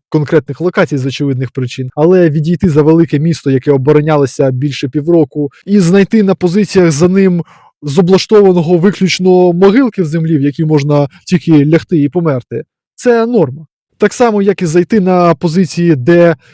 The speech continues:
більше півроку стояла одна бригада і відбувалося один-два прильота на день, була абсолютна затища. І побачити там з укріплень голі траншеї по груди, без обладнаних стрілецьких позицій, кілька бліндажів з накриттями, гілочками класу від дощу.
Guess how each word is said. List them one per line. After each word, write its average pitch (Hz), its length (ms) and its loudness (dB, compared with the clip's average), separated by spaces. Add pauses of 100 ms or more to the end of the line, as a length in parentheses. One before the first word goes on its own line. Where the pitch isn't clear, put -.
більше 156 540 0
півроку 160 680 0 (260)
стояла 165 440 2
одна 156 300 2
бригада 165 580 0 (260)
і 165 580 0
відбувалося 156 680 2
один-два 156 520 0
прильота 156 640 0
на 147 160 -4
день, 143 320 0
була 147 200 2
абсолютна 143 460 -4
затища. 139 560 -6 (280)
І - 80 2
побачити 190 440 -2
там 175 180 0
з 151 100 -2
укріплень 165 640 0
голі 185 320 4
траншеї 202 480 0
по 202 160 2
груди, 180 380 2
без 156 220 0
обладнаних 165 480 0
стрілецьких 190 500 -4
позицій, 190 500 -2
кілька 180 500 0 (260)
бліндажів 180 840 2
з 143 100 -4
накриттями, 180 640 0
гілочками 160 880 0
класу 160 440 -2
від 147 160 -4
дощу. 160 460 -2